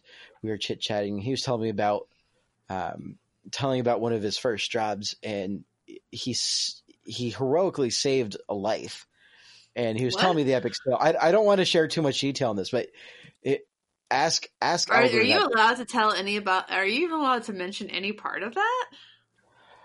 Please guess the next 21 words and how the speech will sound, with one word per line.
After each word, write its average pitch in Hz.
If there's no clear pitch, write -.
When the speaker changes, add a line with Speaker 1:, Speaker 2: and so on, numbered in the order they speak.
Speaker 1:
You 202
know, 202
he 196
shared 185
it 208
with 196
me 170
in 185
confidence, 120
and 120
I 127
probably 156
shouldn't 143
say 131
any 120
more 123
than 110
I've 104
already 107
said, 104
but 185